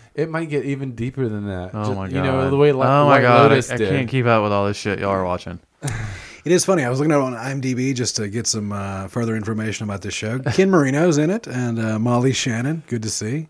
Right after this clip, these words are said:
Speaker 3: Yeah, Wanda Sykes.
Speaker 1: Uh, my
Speaker 3: Richard Kind, that guy with the giant mouth.
Speaker 1: <laughs> Ken Marino, just like any fucking show he's in, is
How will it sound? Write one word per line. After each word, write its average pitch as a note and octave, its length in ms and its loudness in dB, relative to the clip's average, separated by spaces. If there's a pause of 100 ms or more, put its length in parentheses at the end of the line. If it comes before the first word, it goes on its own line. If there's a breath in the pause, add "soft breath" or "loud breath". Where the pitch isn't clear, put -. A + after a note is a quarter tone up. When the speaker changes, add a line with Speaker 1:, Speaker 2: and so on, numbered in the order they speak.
(120)
Speaker 3:
Yeah, B2 220 -6
Wanda A#2 280 -2
Sykes. C3+ 560 0 (560 soft breath)
Speaker 1:
Uh, A#2+ 60 -10
my A#2 80 -8
Speaker 3:
Richard C3 400 2
Kind, C#3+ 420 -2
that A2+ 140 -4
guy A#2+ 220 -4
with A#2+ 120 -4
the G2+ 60 -10
giant A2+ 420 -4
mouth. A#2 580 -6
Speaker 1:
<laughs> C#3+ 1300 -6 (680 soft breath)
Ken F3+ 300 -2
Marino, B2+ 600 0 (100)
just E3 280 -4
like D#3 280 -2
any A#2 220 0
fucking G2+ 380 -6
show F2+ 220 -2
he's F#2 220 -4
in, F2 380 -6 (220)
is C3+ 420 -6